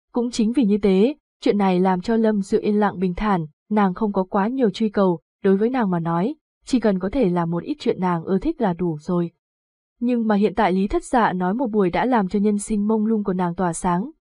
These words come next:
giống như hào quang sinh ra trên người của nàng, Lý Thất Dạ nói chuyện chính là ánh sáng dẫn dắt nhân sinh, tâm tới đâu, mộng tới đâu, Lý Thất Dạ vừa cười vừa nói.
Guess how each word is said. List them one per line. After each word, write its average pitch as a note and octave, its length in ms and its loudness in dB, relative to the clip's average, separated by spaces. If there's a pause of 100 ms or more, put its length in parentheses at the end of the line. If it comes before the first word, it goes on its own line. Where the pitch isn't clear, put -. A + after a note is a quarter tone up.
(120)
giống A3 200 4
như C4+ 160 -2
hào G#3 240 0
quang G3+ 240 -2
sinh G3+ 200 -2
ra G3 220 0
trên G#3+ 200 -2
người G3+ 180 2
của F3+ 160 -4
nàng, F3 260 -2 (320)
Lý A3 180 2
Thất F4 160 -2
Dạ G#3 280 2
nói F3 200 -2
chuyện A3+ 220 -2
chính G3+ 220 -4
là C4 80 0
ánh F3+ 180 -2
sáng F#3+ 280 -2
dẫn G#3+ 180 -4
dắt D#4+ 180 -4
nhân A3+ 180 0
sinh, G3 320 0 (280)
tâm A3 200 2
tới F#3+ 220 2
đâu, G#3+ 260 2 (280)
mộng A3+ 220 0
tới F#3 160 2
đâu, G#3+ 300 2 (300)
Lý A3 160 2
Thất E4 180 0
Dạ F#3+ 340 0
vừa F3+ 160 0
cười F3+ 160 -2
vừa E3+ 120 -6
nói. F3 320 -2